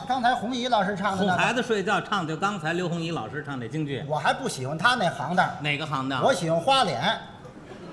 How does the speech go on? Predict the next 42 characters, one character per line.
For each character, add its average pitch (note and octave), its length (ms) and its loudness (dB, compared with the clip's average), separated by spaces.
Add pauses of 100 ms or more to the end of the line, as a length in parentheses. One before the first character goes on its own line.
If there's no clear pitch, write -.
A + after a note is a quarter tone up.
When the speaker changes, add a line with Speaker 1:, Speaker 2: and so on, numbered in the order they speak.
(800)
Speaker 2:
抬 A3 180 8
杠。 G3+ 420 2 (200)
Speaker 1:
不 C4 140 0
是 D#4 80 6
抬 C4 240 4
杠 D4+ 140 6
啊。 B3 80 6
Speaker 2:
抬 G#3+ 140 6
杠， A#3+ 220 6
跟 C#4 160 6
师 C#4 240 -2
傅 A3 60 -2
抬 F3+ 240 -2
杠 A#3 240 0
在 C#3 80 -4
那 D#3 80 2
儿。 - 20 2
Speaker 1:
没 C4+ 60 2
有 - 160 4
这 F3+ 140 2
意 A#3+ 200 -2
思。 D#3+ 140 -2
Speaker 2:
哄 A#3+ 180 8
孩 G3+ 160 10
子 C#4 80 0
睡 B3+ 220 2
觉 A3+ 180 4
唱 A3+ 240 2
京 C#4 240 2
剧 A#3+ 200 -2
那 A3 180 0
个 F#3+ 240 4
大 - 220 2
花 A#3+ 180 4
脸。 D#3+ 400 0
Speaker 1:
一 C#4+ 140 -4
样 D4 240 6
有 D#3+ 100 -2
这 A3+ 60 2
Speaker 2:
能 D4 120 4
行 G#3+ 220 2
吗？ F#3+ 180 4